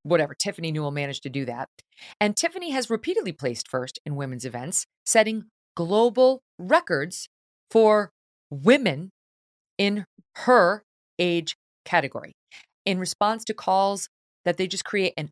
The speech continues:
open racing category, you know, where Tiffany could race against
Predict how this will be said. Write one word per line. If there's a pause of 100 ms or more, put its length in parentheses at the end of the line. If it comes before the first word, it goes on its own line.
open
racing
category, (280)
you
know,
where (460)
Tiffany
could
race
against